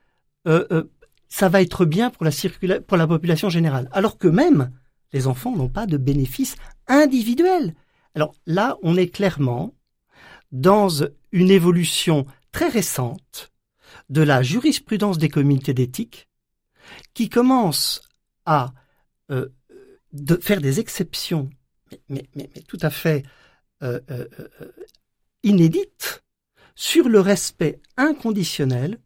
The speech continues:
de tout homme, de toute femme, de tout enfant, quel que soit son âge. On ne peut pas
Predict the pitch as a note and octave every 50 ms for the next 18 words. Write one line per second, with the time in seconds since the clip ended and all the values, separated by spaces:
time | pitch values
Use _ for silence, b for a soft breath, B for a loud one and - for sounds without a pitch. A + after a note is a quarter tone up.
0 | _ _ C#3 A#2+ D3 D#3+ D#3 D#3 - - - _ - C#3+ C#3+ E3 G3 F#3 E3 C#3
1 | - - - - - - D3 C#3+ F3 G3+ D3+ C#3 C3+ - - - - F3+ E3 -
2 | - - - C#3 E3 F3+ - G#3+ F#3+ - F3 D#3 - C#3+ C#3 - D3 C#3 B2+ B2
3 | C#3 E3+ A#3 C4+ - - _ B B B B B B B B B B B B _
4 | - B3 C#4 C4+ C4 B3 - - - A#3 A3 - - F#3+ F3+ E3 C#3 C#3